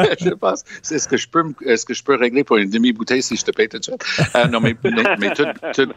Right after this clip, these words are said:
toute blague à part, euh, je, je pense que, euh, Legault va juste répéter ça à satiété. Ça va dépendre vraiment de la capacité des trois partis d'opposition, puis peut-être le quatrième, euh, des conservateurs, s'ils veulent sauter sur le,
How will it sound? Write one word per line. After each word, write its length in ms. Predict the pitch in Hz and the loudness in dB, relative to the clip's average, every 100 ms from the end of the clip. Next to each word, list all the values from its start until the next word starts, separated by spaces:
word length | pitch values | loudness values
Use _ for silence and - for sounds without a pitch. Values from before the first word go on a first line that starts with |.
| _ | _
toute 180 | - 135 | -2 0
blague 240 | 117 107 | 2 2
à 80 | 98 | 0
part, 320 | 104 110 104 87 | 0 0 0 -4
euh, 200 | 87 82 | -4 -4
je, 160 | 85 90 | -6 -10
je 160 | 82 87 | -6 -4
pense 360 | - 98 110 - | 0 0 0 0
que, 80 | 87 78 76 _ _ _ _ _ - - - | 0 0 -6 _ _ _ _ _ -12 -8 -8
euh, 60 | - - | -8 -4
Legault 540 | 82 82 90 107 98 73 | 0 2 4 4 2 0
va 120 | 76 | 0
juste 240 | - 98 | 2 0
répéter 440 | - - 82 85 78 | 0 0 -2 0 0
ça 200 | - 82 | 0 -2
à 60 | |
satiété. 600 | 76 82 78 - - - - - - - - - - | -2 -2 -2 -4 -2 -2 -2 -12 -12 -12 -16 -16 -6
Ça 340 | - - 139 | -2 2 2
va 120 | 123 | 2
dépendre 440 | 127 123 160 190 160 | 0 0 -2 -4 -6
vraiment 500 | 90 90 92 104 147 - - | -4 -2 -2 -2 -6 -12 -8
de 180 | 80 | 0
la 200 | 90 82 - - _ | 0 0 -4 -14 _
capacité 960 | - 170 - 135 - - - - 104 - _ - | -6 -6 -6 -10 -10 -12 -4 0 0 -4 _ -10
des 160 | - 87 | -2 -2
trois 240 | - 110 | 0 -2
partis 340 | - 80 - 90 | 0 -4 -4 -2
d'opposition, 760 | 80 - 69 - - 87 123 - _ _ - | -2 -2 -6 -4 0 0 -2 -6 _ _ -10
puis 120 | - | -8
peut-être 400 | - - 73 71 | -4 0 0 -2
le 60 | - | -2
quatrième, 500 | 71 - 73 78 71 | -2 0 0 0 -2
euh, 260 | 67 62 | -4 -8
des 140 | - - | -6 -2
conservateurs, 640 | 73 - 65 64 78 90 | 0 0 0 0 2 2
s'ils 240 | - 71 | 2 -2
veulent 200 | 69 67 | -2 0
sauter 380 | - - - 76 | 0 0 0 0
sur 180 | 73 | 0
le, 80 | 69 | 0